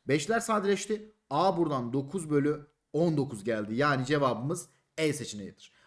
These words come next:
Anlaşıldı mı? Geçiyorum o zaman ikinci soruya. Gel şimdi. Burada ise bak kare vermiş.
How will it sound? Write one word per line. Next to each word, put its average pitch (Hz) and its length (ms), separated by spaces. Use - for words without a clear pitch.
Anlaşıldı 202 480
mı? 214 320
Geçiyorum 165 400
o 160 40
zaman 175 340
ikinci 135 300
soruya. 110 680
Gel 262 220
şimdi. 131 360
Burada 247 280
ise 175 320
bak - 380
kare 254 280
vermiş. 139 560